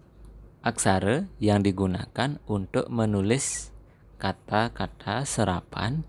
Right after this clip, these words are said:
yang berasal dari bahasa Kawi atau Sanskerta. Dah? Nah, itu adalah pengertian dari aksara suara, aksara yang digunakan untuk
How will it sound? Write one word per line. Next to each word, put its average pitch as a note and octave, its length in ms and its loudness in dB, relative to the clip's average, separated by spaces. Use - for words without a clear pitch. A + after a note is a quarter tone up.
yang G2 240 6
berasal F#2+ 480 2
dari G#2+ 480 -2
bahasa F#2+ 400 2
Kawi F#2 400 2
atau F#2+ 400 -4
Sanskerta. F2 880 -6
Dah? C3 240 4
Nah, F2+ 160 -4
itu G2 160 -2
adalah G#2+ 400 2
pengertian A2 480 0
dari G#2+ 240 0
aksara A#2 320 -4
suara, A2+ 480 2
aksara G2 320 0
yang A2+ 160 2
digunakan F#2+ 320 0
untuk A2 240 -4